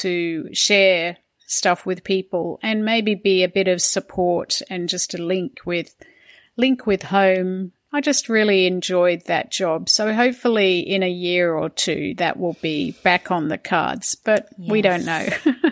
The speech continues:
Speaker 2: We don't. I know I keep thinking, "Are we gonna get to travel this year?" I feel like I said this last year and yes,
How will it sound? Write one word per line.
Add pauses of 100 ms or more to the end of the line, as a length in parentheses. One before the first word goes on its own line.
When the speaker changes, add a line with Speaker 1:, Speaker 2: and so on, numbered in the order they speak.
Speaker 2:
We
don't.
I
know
I
keep
thinking,
"Are
we
gonna
get
to
travel
this
year?"
I
feel
like
I
said
this
last
year
and (540)
yes,